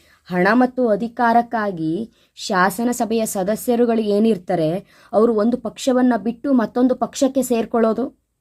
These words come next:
ಅದು ಇತ್ತೀಚೆಗೆ ಸರ್ವೇ ಸಾಮಾನ್ಯವಾಗಿದೆ, ಬಿಟ್ಬಿಡಿ. ಅಂದ್ರೆ ಅಧಿಕಾರಕ್ಕಾಗಿ ಮತ್ತು ಹಣಕ್ಕಾಗಿ ಒಂದು ಪಕ್ಷದಿಂದ ಇನ್ನೊಂದು ಪಕ್ಷಕ್ಕೆ ಸೇರ್ಕೊಳ್ಳೋದು ಅಥವಾ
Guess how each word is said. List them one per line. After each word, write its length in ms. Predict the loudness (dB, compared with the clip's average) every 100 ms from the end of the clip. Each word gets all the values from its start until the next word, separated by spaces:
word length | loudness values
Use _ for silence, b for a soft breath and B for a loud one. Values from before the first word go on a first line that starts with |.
| _ _ _ -4
ಅದು 140 | 2
ಇತ್ತೀಚೆಗೆ 480 | 2 2 0 0 -2
ಸರ್ವೇ 280 | 0 2 0
ಸಾಮಾನ್ಯವಾಗಿದೆ, 680 | 0 -2 -2 0 -2 -2 -4
ಬಿಟ್ಬಿಡಿ. 600 | -4 -4 -2 0 -2 b b b b
ಅಂದ್ರೆ 220 | 0 2 -2 -4
ಅಧಿಕಾರಕ್ಕಾಗಿ 920 | -4 -4 2 4 4 0 0 0 2
ಮತ್ತು 260 | 2 0 -4
ಹಣಕ್ಕಾಗಿ 680 | 0 -2 -2 -2 0 2
ಒಂದು 500 | 2 4 4 4 4
ಪಕ್ಷದಿಂದ 500 | 2 -2 -4 0 2
ಇನ್ನೊಂದು 320 | 4 2 2 -2
ಪಕ್ಷಕ್ಕೆ 360 | -8 -8 -8
ಸೇರ್ಕೊಳ್ಳೋದು 640 | -6 -6 -4 -2 -2 -2 -4 -8 b b b
ಅಥವಾ 560 | -8 -2 0 0 -4